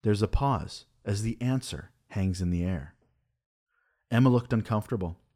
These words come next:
She pulled away her eye contact with Sally and shifted in her chair. After a few more moments, Emma responds with, "Oh, well, I'm not too sure how I can really help with that."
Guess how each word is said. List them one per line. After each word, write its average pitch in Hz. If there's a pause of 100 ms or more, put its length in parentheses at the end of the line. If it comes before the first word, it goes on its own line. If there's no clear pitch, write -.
(380)
She -
pulled 120
away 117
her 131
eye 101
contact 98
with 117
Sally 87 (260)
and 110
shifted 110
in 90
her 85
chair. 87 (1120)
After 117
a 101
few 127
more 135
moments, 95 (400)
Emma 113
responds 98
with, 90 (640)
"Oh, 156
well, 151 (500)
I'm 151
not 208
too 180
sure 160
how 131
I 123
can 120
really 107
help 92
with 82
that." -